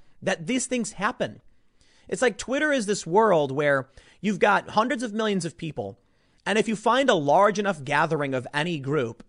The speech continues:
all of a sudden it's relevant. Now, I'm sorry, it shouldn't work that way. If you have, if you have a hundred thousand people and fifty of them start screeching Jimmy Fallon, and that's the biggest faction screeching about any one topic, it doesn't mean it's newsworthy. Just ignore it.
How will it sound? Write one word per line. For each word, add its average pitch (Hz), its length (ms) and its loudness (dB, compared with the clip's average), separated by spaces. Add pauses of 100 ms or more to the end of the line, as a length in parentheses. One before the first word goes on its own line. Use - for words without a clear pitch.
all 165 220 2
of 156 80 -4
a 147 40 -8
sudden 143 200 -4
it's - 100 -10
relevant. 127 540 -4 (460)
Now, 202 220 2
I'm 226 140 2
sorry, 165 380 4
it 147 80 -8
shouldn't 190 280 -2
work 156 220 0
that 120 180 -4
way. 98 240 -10 (380)
If 196 160 0
you 294 100 2
have, 247 220 0
if 214 180 0
you 302 120 -2
have 262 100 0
a 180 80 0
hundred 202 320 0
thousand 156 340 0
people 160 300 -4
and 135 120 -6
fifty 208 320 -2
of 156 60 0
them 156 140 -4
start 147 160 -2
screeching 170 560 -4
Jimmy 147 200 -6
Fallon, 135 480 -4
and 151 140 -4
that's - 140 -6
the 143 80 -6
biggest 170 360 -2
faction 160 420 -4
screeching 147 280 -10
about 131 160 -8
any 147 100 -8
one 131 300 -4
topic, - 480 -6 (220)
it - 80 -2
doesn't 240 200 2
mean 226 200 -2
it's 156 120 -8
newsworthy. 165 840 -4 (140)
Just 294 140 -6
ignore 262 540 0
it. - 260 -14